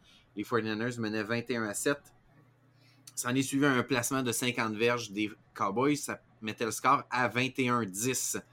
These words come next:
On revient au troisième quart et Kittle inscrit son troisième touché. C'est son premier match en carrière de trois touchés. Ça portait le score à vingt-huit à dix.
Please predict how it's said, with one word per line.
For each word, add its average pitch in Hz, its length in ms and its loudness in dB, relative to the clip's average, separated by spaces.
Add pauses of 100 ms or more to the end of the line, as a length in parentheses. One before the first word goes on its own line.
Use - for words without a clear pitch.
(840)
On 113 140 0
revient 117 540 2 (500)
au 196 140 8
troisième 143 420 6
quart 151 480 8 (120)
et 151 340 6 (400)
Kittle 165 440 6
inscrit 156 260 -2
son 127 200 -2
troisième 151 640 2
touché. 147 340 0
C'est 135 140 -2
son 117 160 -2
premier 147 260 2
match 135 240 0
en 120 80 2
carrière 120 240 0
de 120 80 0
trois 117 240 0
touchés. 135 440 0 (340)
Ça 104 160 -4
portait 123 300 -4
le 113 100 2
score 120 340 2
à 107 120 2
vingt-huit 123 600 -2
à 107 100 2
dix. 123 520 0